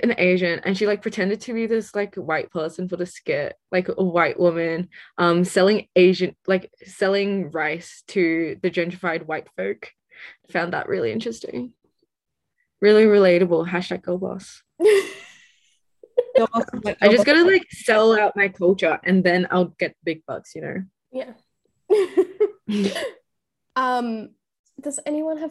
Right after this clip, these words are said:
Speaker 2: final thoughts, or should we wrap it up here? Because I have to dash to another meeting.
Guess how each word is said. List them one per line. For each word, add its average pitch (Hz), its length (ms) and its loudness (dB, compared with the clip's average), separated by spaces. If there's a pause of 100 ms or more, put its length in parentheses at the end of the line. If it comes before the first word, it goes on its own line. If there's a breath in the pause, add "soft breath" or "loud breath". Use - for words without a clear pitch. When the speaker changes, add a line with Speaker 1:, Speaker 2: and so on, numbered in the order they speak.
Speaker 2:
final 302 280 -10
thoughts, - 760 -12
or 254 460 -4
should - 160 -12
we 262 140 -8
wrap 240 360 -8
it 277 60 -2
up 269 160 -6
here? 277 320 -8
Because 233 640 -6 (100)
I 226 140 -4
have 254 260 -10
to 277 100 -4
dash 226 560 -8
to 262 120 -8
another 254 240 -6
meeting. 233 600 -6